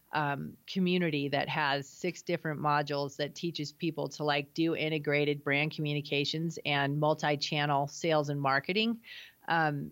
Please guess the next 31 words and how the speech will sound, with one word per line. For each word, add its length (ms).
and 160
we're 80
really 240
excited 320
about 220
that. 120
And 80
it's 200
launching 340
in 100
Q 260
one 180
twenty 300
twenty. 460
And 140
if 100
people 240
are 100
interested 360
in 100
that, 240
they 120
could 260
opt 240
into 380
a 220
community 460
that 120
we 160
have 300
there. 320